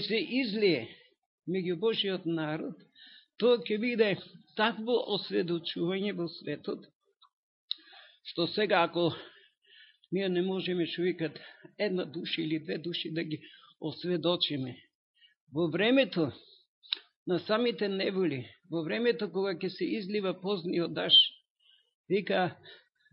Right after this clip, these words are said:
милиони луѓе ќе се обраќат.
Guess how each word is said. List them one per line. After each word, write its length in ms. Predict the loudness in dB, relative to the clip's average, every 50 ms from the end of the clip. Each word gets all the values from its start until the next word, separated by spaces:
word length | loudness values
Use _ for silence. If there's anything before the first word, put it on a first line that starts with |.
| -20 _ _ _ -6
милиони 880 | -2 -2 0 0 2 2 2 4 4 4 2 2 2 2 2 2 2 2
луѓе 460 | 2 0 0 0 -2 -4 -6 -6 -4
ќе 100 | -6 -6 -6
се 80 | -4 -4
обраќат. 640 | -4 -4 -4 -4 -6 -6 -6 -8 -10 -10 -10 -14